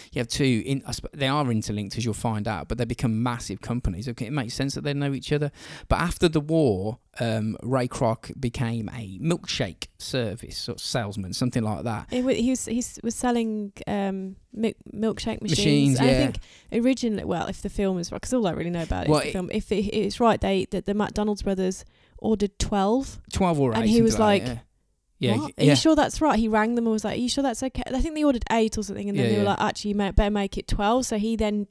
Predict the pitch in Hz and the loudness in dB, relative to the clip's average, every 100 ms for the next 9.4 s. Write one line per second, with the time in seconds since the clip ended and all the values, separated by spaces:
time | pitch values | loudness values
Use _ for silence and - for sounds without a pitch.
0 | - _ - - 220 220 - 208 190 196 | -12 _ -20 -8 -4 -4 -4 -8 -4 -4
1 | 196 202 - 202 196 190 196 - 196 214 | -2 -4 -6 -8 -6 -6 -6 -4 -2 0
2 | 202 - 202 - 143 143 208 202 202 196 | -2 -2 -8 -8 2 4 4 4 2 0
3 | 185 - 190 190 185 240 262 - 135 - | -2 -4 -2 0 -2 -2 -4 -4 -4 -2
4 | 151 - 160 - 131 131 135 147 131 143 | -2 0 -2 0 0 2 2 2 2 0
5 | 139 135 180 151 - 175 165 165 151 151 | 0 -4 -8 -8 -2 -2 -2 0 0 0
6 | 147 - 139 131 131 120 - - - - | 0 2 2 2 0 -4 -6 -14 -8 0
7 | 175 131 - 110 120 120 127 127 120 113 | 0 0 -4 -4 -6 -4 0 0 0 -6
8 | - 135 117 - 123 110 - 156 147 139 | -2 -2 -2 -2 -2 -2 0 0 0 -2
9 | 135 147 127 113 | 0 0 0 -4